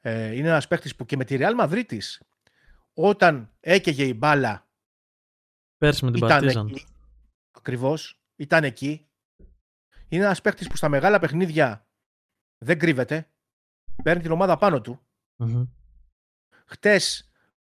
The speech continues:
Speaker 1: εκεί που ο Ολυμπιακός έχει βραχικυκλώσει, έχει κολλήσει, βάζει οκτώ πόντους. Αυτό το τρίποντο πώς το βάλετε, παιδιά, με ταμπλό, το
Speaker 2: Δεν
Speaker 1: βάλετε
Speaker 2: ξέρω,
Speaker 1: απλά;
Speaker 2: ρε
Speaker 1: Πώς το
Speaker 2: μαλάκα.
Speaker 1: βάλετε, ρε τύπος;
Speaker 2: Ναι,
Speaker 1: Τι
Speaker 2: ναι.
Speaker 1: έκανες, ρε, εκεί; Δηλαδή, το βάζει και λέω, Τι έκανες, ρε, πώς το βάλες, ρε;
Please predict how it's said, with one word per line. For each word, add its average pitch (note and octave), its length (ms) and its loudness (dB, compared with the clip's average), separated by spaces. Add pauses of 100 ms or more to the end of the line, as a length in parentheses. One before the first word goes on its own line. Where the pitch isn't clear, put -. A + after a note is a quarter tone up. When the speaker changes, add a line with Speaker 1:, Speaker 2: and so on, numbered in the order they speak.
(640)
Speaker 1:
εκεί D3+ 280 -10
που F#3 100 -2
ο F#3+ 40 2
Ολυμπιακός D#3 480 0
έχει D#3+ 160 -6
βραχικυκλώσει, D#3 640 -2
έχει D#3 100 -8
κολλήσει, C#3 640 -4 (500)
βάζει D#3 240 2
οκτώ D#3 240 -4
πόντους. D3 640 -8 (1120)
Αυτό - 160 -2
το F3+ 80 2
τρίποντο F3 280 -2
πώς F3 120 -4
το G3 80 -4
βάλετε, F3+ 200 0
παιδιά, A#2+ 160 -8
με A#2 80 -4
ταμπλό, A#2+ 260 -4
το A2+ 60 -4
Speaker 2:
Δεν - 20 -6
Speaker 1:
βάλετε A#2 200 2
Speaker 2:
ξέρω, D#3+ 280 10
Speaker 1:
απλά; D3+ 120 8
Speaker 2:
ρε C#3+ 60 4
Speaker 1:
Πώς C3+ 60 2
το B2 60 2
Speaker 2:
μαλάκα. A#2+ 200 2
Speaker 1:
βάλετε, D#3+ 260 -2
ρε - 60 -20
τύπος; - 200 -18
Speaker 2:
Ναι, C#3+ 180 2
Speaker 1:
Τι - 60 4
Speaker 2:
ναι. G#3+ 40 2
Speaker 1:
έκανες, F#3 300 2
ρε, C3 80 -6
εκεί; - 180 -14 (560)
Δηλαδή, C3+ 360 2
το D3+ 160 -2
βάζει D#3 320 4
και E3 120 0
λέω, F#3+ 180 0
Τι B3 160 0
έκανες, A#3 340 0
ρε, G2+ 140 -14
πώς E3+ 140 -8
το G3+ 100 -2
βάλες, G#2+ 280 -4
ρε; A#2+ 220 -20